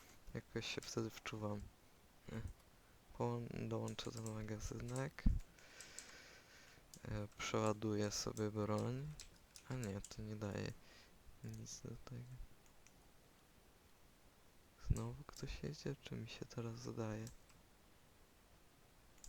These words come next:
Bo już tyle osób przejechało, że mi się wydaje, chyba jakby ktoś jechał. O, strzelają się. Ten samochód działa,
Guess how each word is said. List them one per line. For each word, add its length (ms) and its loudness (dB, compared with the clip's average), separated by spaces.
Bo 60 -4
już 140 -4
tyle 300 0
osób 300 -4
przejechało, 760 0
że 140 -4
mi 140 -6
się 160 -4
wydaje, 560 -2
chyba 200 0
jakby 240 -2
ktoś 480 -6
jechał. 420 -2
O, 300 6
strzelają 800 2
się. 260 -2
Ten 220 2
samochód 680 0
działa, 480 0